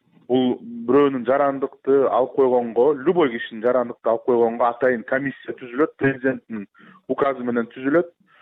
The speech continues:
Ошол комиссия бүт баарын изилдеп, баардык документтерди карап,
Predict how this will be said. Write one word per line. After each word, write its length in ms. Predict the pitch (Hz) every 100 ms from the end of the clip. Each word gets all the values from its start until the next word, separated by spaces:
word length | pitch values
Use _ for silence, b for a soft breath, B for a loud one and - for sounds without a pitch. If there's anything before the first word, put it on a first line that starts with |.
| b b -
Ошол 240 | 120 151
комиссия 480 | - 143 156 - 135
бүт 260 | 110 143 _
баарын 340 | 143 143 135 117
изилдеп, 540 | 143 147 147 139 175 - _
баардык 440 | 123 139 143 147
документтерди 640 | - 131 143 135 135 127 123 -
карап, 280 | 139 165